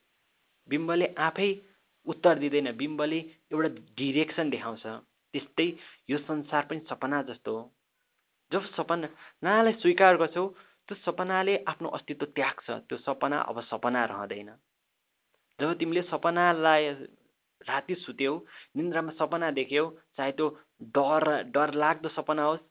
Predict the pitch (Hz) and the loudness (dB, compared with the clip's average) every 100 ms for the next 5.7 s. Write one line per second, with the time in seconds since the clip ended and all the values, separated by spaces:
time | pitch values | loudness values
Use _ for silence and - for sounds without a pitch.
0 | _ - 131 131 139 143 123 120 117 113 | _ -4 -2 0 0 0 -2 -4 -8 -8
1 | 101 104 107 117 _ _ _ - 175 208 | -6 -6 -10 -14 _ _ _ -6 -4 -2
2 | 185 196 196 190 170 160 180 185 185 185 | -4 -4 -6 -4 -2 0 0 2 4 6
3 | 180 202 202 - _ 160 165 151 160 156 | 6 4 0 -18 _ 4 4 4 0 0
4 | 170 180 185 147 147 190 127 139 151 131 | 0 2 4 6 8 6 6 -4 -2 0
5 | 131 147 135 127 131 160 | 0 0 -4 -12 -14 -14